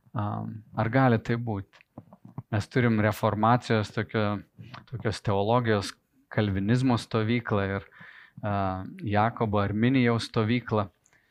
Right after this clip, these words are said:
Tai vieni kalba, kad neįmanoma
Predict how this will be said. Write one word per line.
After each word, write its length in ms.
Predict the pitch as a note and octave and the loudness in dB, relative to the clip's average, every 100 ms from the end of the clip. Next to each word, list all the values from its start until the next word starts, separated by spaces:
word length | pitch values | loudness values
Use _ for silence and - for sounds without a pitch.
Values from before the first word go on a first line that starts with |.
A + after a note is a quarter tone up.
| _ | _
Tai 140 | - G2+ | -6 -2
vieni 300 | G#2+ A2 A#2+ A2+ A#2+ - _ - _ - - - | 0 2 2 2 -2 -10 _ -20 _ -20 -16 -4
kalba, 540 | A2+ A#2 G#2+ G#2 G2 - - _ _ _ _ _ _ _ - | -2 0 2 2 0 -6 -20 _ _ _ _ _ _ _ -10
kad 160 | F#2 F2+ | -8 -2
neįmanoma 640 | G2 G#2+ A2 A#2+ A2+ | 0 4 4 4 4